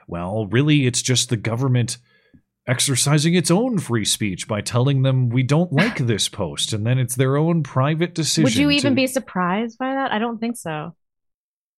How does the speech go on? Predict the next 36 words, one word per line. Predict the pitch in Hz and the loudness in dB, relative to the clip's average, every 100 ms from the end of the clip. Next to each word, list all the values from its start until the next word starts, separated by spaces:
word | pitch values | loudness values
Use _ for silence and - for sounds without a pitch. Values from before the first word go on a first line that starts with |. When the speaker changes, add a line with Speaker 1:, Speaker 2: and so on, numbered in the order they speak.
| _ - | _ 0
Speaker 1:
If | 156 185 | 0 2
I | 262 | -2
was | 202 | 2
making | 180 165 151 | 2 2 0
a | |
bet, | 104 - 107 127 - _ | 0 -4 -4 -4 -6 _
I | 123 131 | -2 0
would | 131 131 98 95 | 0 -2 -4 -6
bet | 107 135 151 - _ _ _ _ _ _ _ - 117 | -2 -2 -2 -8 _ _ _ _ _ _ _ -20 -4
that, | 151 131 131 | -4 -4 -4
that | 123 131 - | -4 -4 -2
this, | 127 135 123 120 - | -2 0 -2 -4 -4
this | 123 131 - | -2 0 0
case | - 135 139 | -2 -2 -2
would | 110 | -2
generally | 110 117 123 127 | 0 0 0 0
go | 117 117 | 0 -2
against | 104 104 113 | 0 -2 -2
the | 117 | -4
Biden | 117 120 | -2 0
administration, | 123 120 120 127 123 120 | 0 0 -2 -4 -2 -2
but | 113 | 0
I | 120 | 0
would, | 131 120 113 - - | 2 0 -2 -14 -6
I | 117 | 0
would | 120 | 2
not | 123 139 131 | 2 2 0
do | 139 131 | 0 2
that | 127 123 | 2 0
confidently. | - 123 113 98 82 151 | -2 0 0 -2 -4 -6
It's, | 110 - | -6 -2
like, | 120 - | -2 0
sixty | - 151 127 139 | 0 0 0 -2
forty | 120 113 107 87 69 | -2 -2 -2 -4 -6
to | 80 | -10
me. | 71 69 | -10 -14